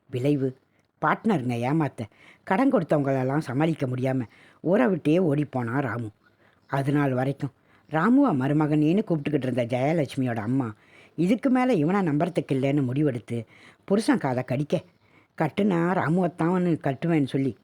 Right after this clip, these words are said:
ஒத்த கால்ல நின்ன ஜெயாவை பூச்சி மருந்தை காட்டி மிரட்டி சொந்தத்திலேயே ஒருத்தனுக்கு அவசர அவசரமா கட்டி வச்சிடுறாங்க.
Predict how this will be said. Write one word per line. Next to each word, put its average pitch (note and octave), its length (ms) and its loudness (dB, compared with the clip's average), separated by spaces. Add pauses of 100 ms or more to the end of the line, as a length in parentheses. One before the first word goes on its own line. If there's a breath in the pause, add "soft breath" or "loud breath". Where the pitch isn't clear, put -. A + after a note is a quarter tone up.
ஒத்த F3+ 340 -2
கால்ல A3+ 180 0
நின்ன C#3 340 2
ஜெயாவை C3+ 480 0 (480 loud breath)
பூச்சி C#4+ 300 0
மருந்தை C#3+ 340 2
காட்டி D3 320 -4
மிரட்டி D3 400 -4 (380 soft breath)
சொந்தத்திலேயே F3 640 2
ஒருத்தனுக்கு C3+ 420 0
அவசர C#3 260 -2
அவசரமா B2 400 -2
கட்டி C#3 260 -4
வச்சிடுறாங்க. A#2 460 -6